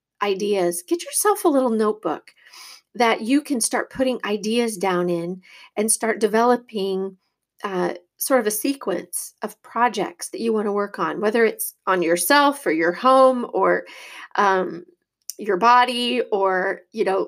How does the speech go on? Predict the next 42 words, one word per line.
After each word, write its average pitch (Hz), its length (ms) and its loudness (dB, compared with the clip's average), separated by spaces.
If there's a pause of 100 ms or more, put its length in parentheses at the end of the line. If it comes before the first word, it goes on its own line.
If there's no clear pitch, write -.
let's 220 180 -4
say 247 120 0
you 220 120 2
want 208 160 0
to 196 60 -2
learn 220 300 4
a 214 60 4
new, 214 540 0 (960)
a 214 80 2
new 220 280 2
thing 214 640 -2 (760)
that 196 440 2
you 226 120 -6
haven't 214 360 -2
done 196 220 0
before, 226 540 2
or 214 100 2
you 208 140 0
wanna 220 180 2
go 214 140 2
back 190 420 2
to 247 100 -6
something 226 460 -2
that 214 160 -2
you 214 100 -6
used 220 300 -6
to 233 80 -4
be 226 140 -4
good 196 220 0
at 226 340 2
that 190 160 -4
you 220 360 -2
have 202 280 -2 (360)
lo-, 226 300 2
sort - 240 2
of 190 120 2
left 202 360 2
in 214 80 0
the 214 60 -2
dust 185 420 0
and 208 100 -2
abandoned, 208 460 0